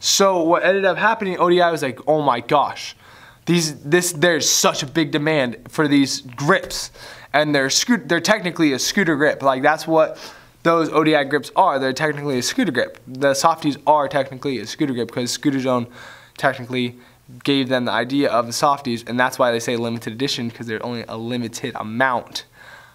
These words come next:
of the softies, and that's why they're not gonna say that they're here to stay, because they're technically a scooter grip. But yeah, so,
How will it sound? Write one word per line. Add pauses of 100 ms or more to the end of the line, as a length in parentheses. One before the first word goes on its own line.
(140)
of
the
softies,
and
that's
why
they're
not
gonna
say (280)
that
they're
here
to
stay, (180)
because
they're
technically
a
scooter
grip. (200)
But
yeah,
so,